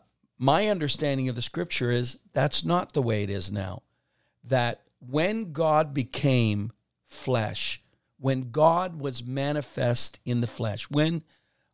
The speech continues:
when God was incarnate, uh, in the man Jesus Christ,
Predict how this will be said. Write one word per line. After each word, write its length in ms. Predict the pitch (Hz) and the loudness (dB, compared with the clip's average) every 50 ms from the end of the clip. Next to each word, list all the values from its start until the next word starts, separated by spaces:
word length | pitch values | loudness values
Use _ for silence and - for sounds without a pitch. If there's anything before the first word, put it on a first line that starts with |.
| _ | _
when 380 | _ 135 135 147 160 180 170 143 | _ -2 0 0 0 -4 -8 0
God 400 | 139 151 135 131 131 127 131 123 | 2 2 2 2 0 -2 -4 -6
was 720 | 117 117 123 120 113 113 113 110 110 107 - - - - - _ _ _ _ _ _ _ _ | -6 -4 -4 -4 -4 -4 -6 -6 -4 0 0 0 0 -2 -4 _ _ _ _ _ _ _ _
incarnate, 880 | 131 127 117 117 120 - - - 131 120 120 113 98 - - - - - _ _ _ _ _ _ _ _ _ _ _ _ _ _ _ - | -2 -2 0 -2 -4 -6 -4 -2 0 0 0 0 -2 -6 -8 -12 -20 -20 _ _ _ _ _ _ _ _ _ _ _ _ _ _ _ 0
uh, 400 | 110 110 107 104 104 104 101 - - _ | 2 4 4 4 2 2 0 -4 -6 _
in 380 | - 131 135 131 127 123 123 - - | 0 2 2 2 0 -2 -6 -8 -6
the 140 | - 120 120 | 0 2 4
man 380 | 120 120 127 131 131 135 135 131 | 6 6 4 4 2 0 -2 -4
Jesus 420 | 120 127 127 127 120 120 117 - | -4 -4 -4 -4 -4 -4 -6 -6
Christ, 600 | - - - 127 110 101 98 101 - - - - | -6 -6 -4 -2 -2 0 -2 -2 -4 -6 -6 -8